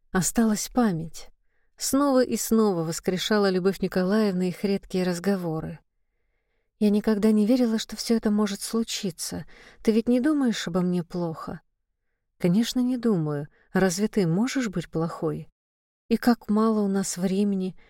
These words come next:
Скоро твои разъехавшиеся ученики вернутся, и начнется совсем другая жизнь. К Рождеству станет казаться, что этого лета и не было, что оно просто сон».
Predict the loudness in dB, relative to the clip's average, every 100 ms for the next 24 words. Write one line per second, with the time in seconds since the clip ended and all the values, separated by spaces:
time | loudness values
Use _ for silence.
0 | _ _ -14 -2 2 2 2 4 4 4
1 | 2 2 2 -2 0 0 2 0 0 -2
2 | 0 -2 0 2 4 2 0 -2 -2 -2
3 | -2 -2 -2 -2 -4 -6 -4 -2 0 2
4 | 2 2 2 0 -2 -4 -4 -6 -10 _
5 | _ _ _ -2 2 2 2 0 2 2
6 | 2 0 0 0 0 2 2 2 -2 0
7 | 0 0 2 2 2 0 0 0 2 2
8 | 0 0 -2 -4 -2 0 0 0 -2 -2
9 | -8 -6 -4 -4 -4